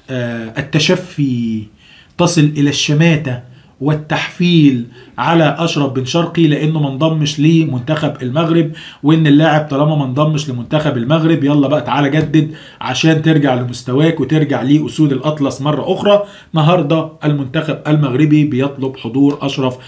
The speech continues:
بن شرقي اللي سافر إلى الكاميرون من أجل الاستعداد والانضمام إلى منتخب أسود الأطلس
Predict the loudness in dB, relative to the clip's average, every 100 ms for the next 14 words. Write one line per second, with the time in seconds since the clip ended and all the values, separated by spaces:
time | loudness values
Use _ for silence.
0 | -16 -2 0 2 -2 0 0 2 2 4
1 | 2 0 -2 0 2 4 0 -4 -8 -4
2 | -2 2 2 0 -6 -6 -4 0 0 0
3 | 0 -2 -6 -2 0 2 2 0 0 -2
4 | 0 -2 0 2 2 0 -6 -10 -8 -6
5 | -6 -8 -4 -4 -4 -6 -4 -4 -4